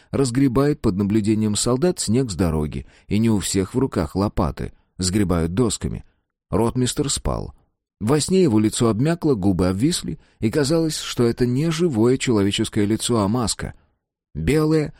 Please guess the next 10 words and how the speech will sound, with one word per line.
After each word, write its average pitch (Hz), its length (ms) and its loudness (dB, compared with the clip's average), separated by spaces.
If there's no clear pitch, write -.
шуршащее 131 720 0
о - 20 -2
стёкла 101 340 0
машины, 147 540 -2
сыпучая 139 640 -2
снежная 98 560 -2
мгла. 78 500 -4
Мерное, 127 580 0
подобное 90 600 -2
метроному, 87 800 -2